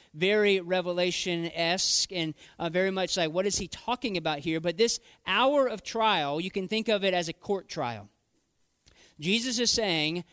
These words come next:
one day, everyone on the face of the planet, dead or alive, they are going to be judged. They are going to be brought before the great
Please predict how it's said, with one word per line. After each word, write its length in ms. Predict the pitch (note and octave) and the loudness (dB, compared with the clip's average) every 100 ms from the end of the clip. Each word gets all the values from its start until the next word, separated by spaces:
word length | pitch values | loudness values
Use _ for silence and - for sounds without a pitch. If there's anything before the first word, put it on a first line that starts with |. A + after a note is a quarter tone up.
| _ _ _ | _ _ _
one 480 | D#3 D#3 G3 C#4 C#4 | -14 -2 2 2 2
day, 560 | B3 G#3+ C3+ G#2+ C#3+ D3+ _ _ _ _ _ _ | 2 2 0 -6 -10 -12 _ _ _ _ _ _
everyone 920 | F#3+ A3+ A#3 C#4 C#4 B3 B3 B3 B3+ | 0 2 0 -4 -4 -2 0 2 0
on 220 | A#3 F#3+ | -4 -6
the 80 | E3+ | -6
face 500 | - - G#3 A#3+ - | -6 0 0 2 -2
of 220 | - G3 E3 | -6 -8 -10
the 60 | |
planet, 960 | - F#3+ F3+ D#3+ A#2 A2 - - - - _ _ _ _ _ | -12 -4 -2 -2 -4 -12 -8 -8 -8 -14 _ _ _ _ _
dead 300 | C#3 F3 A3 | -2 2 2
or 220 | A#3 A#3 A3+ | 2 0 0
alive, 600 | G3 E3+ C3 A#2 B2 - _ _ _ _ | 0 0 0 -4 -8 -14 _ _ _ _
they 180 | C#3+ D#3+ | -2 0
are 140 | A3 G#3 | 0 -2
going 340 | F3+ F3 F3 | -2 -2 -2
to 100 | E3+ | -6
be 180 | D3+ C#3+ | -6 -8
judged. 760 | - C3+ B2 G2 F2 - - - _ _ _ _ _ _ _ | -6 -6 -6 -8 -8 -8 -8 -16 _ _ _ _ _ _ _
They 140 | E3+ G3+ | 0 2
are 100 | A#3 | 2
going 240 | A3+ A3+ | 0 -2
to 100 | F#3 | -2
be 120 | F#3+ | -4
brought 720 | D#3 C#3+ D3+ F3 G#3+ G3 - - _ _ | -4 -6 0 2 2 2 -8 -8 _ _
before 800 | E3+ E3 F#3 F3+ F3+ F3+ F3+ E3+ E3+ | -8 -6 -4 -2 0 2 0 -2 -4
the 100 | D#3 | -4
great 600 | C#3 D#3 E3+ F3 - | -2 -2 0 0 -4